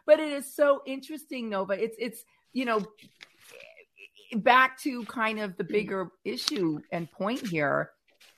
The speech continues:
it made me really think about, hey, no matter what pit you feel you're in, no matter what despair,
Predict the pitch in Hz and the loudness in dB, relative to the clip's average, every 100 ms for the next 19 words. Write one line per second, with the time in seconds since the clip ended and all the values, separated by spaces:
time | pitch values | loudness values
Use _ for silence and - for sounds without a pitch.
0 | _ 220 226 226 233 214 226 240 220 208 | _ -2 2 2 2 2 0 4 6 6
1 | 190 - 190 196 175 165 160 - _ _ | 4 0 -2 2 6 6 6 2 _ _
2 | _ _ _ _ - 208 247 190 127 131 | _ _ _ _ 4 6 8 6 4 -2
3 | - _ - 185 202 208 220 220 185 196 | -10 _ -2 2 6 6 6 4 4 4
4 | - 220 220 190 180 - 185 185 160 - | 4 4 4 2 -6 -2 0 0 0 -2
5 | 185 170 156 156 151 165 170 156 151 170 | 0 0 0 0 2 2 0 -6 0 2
6 | 147 - _ _ _ - 147 160 - 175 | 2 -4 _ _ _ -14 -8 -8 -4 2
7 | 170 170 143 127 | 4 4 2 0